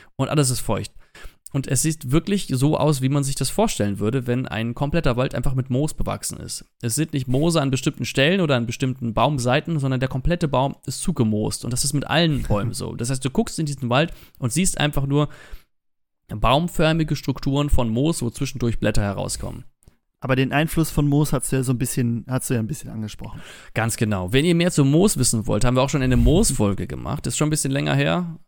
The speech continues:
Speaker 1: Vielleicht in unseren dreißiger oder vierziger Folgen. Habe ich mir jetzt nicht rausgesucht. Genau. Und noch eine Sache. Wenn ihr, Franz hatte eben kurz angesprochen, viel Wasser wird als Nebel zum Beispiel frei,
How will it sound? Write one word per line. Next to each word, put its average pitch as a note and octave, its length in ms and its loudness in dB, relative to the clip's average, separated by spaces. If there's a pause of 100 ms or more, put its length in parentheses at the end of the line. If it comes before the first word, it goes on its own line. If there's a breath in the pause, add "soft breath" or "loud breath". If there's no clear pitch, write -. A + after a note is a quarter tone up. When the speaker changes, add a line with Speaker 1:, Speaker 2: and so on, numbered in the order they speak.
(180)
Speaker 1:
Vielleicht C3 300 -2
in C3 160 -4
unseren A#2+ 420 -4 (120)
dreißiger C3 420 0
oder A#2 100 -2
vierziger A2 380 -4
Folgen. G2+ 400 -6 (320)
Habe G#2+ 140 -6
ich - 80 -4
mir A2 60 -4
jetzt G#2+ 120 -6
nicht G#2 160 -8
rausgesucht. G#2+ 500 -4 (800 loud breath)
Genau. B2+ 260 2 (120)
Und G3+ 320 0
noch D3 160 -4
eine D#3+ 200 -2
Sache. D#3+ 460 -2 (360)
Wenn C3 360 0
ihr, B2+ 580 0
Franz - 240 -2
hatte C#3+ 220 -2
eben C3+ 300 -2
kurz - 180 -6
angesprochen, A2+ 800 -4
viel D3 500 -2 (440)
Wasser A#2+ 340 0
wird - 100 -8
als - 160 -6
Nebel F#3 280 2
zum E3+ 140 -2
Beispiel D3 260 -2
frei, A#2 420 0